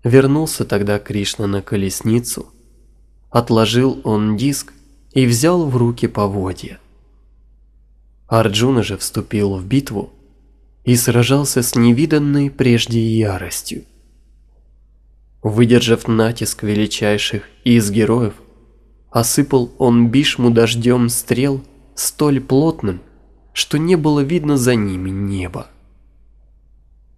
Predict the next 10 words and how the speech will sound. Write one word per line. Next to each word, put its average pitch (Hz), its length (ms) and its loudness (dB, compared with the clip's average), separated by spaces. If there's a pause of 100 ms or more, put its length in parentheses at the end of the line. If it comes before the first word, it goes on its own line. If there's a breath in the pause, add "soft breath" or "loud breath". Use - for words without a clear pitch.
(200)
Вызвав 113 500 4
божественное 110 1120 2
оружие 104 680 -2 (200)
Индры, 120 520 2 (720)
уничтожил 131 760 2
сын 123 340 0
Притхи 135 460 -4
сотни 165 600 -2
тысяч 139 560 -4
воинов, 101 640 -4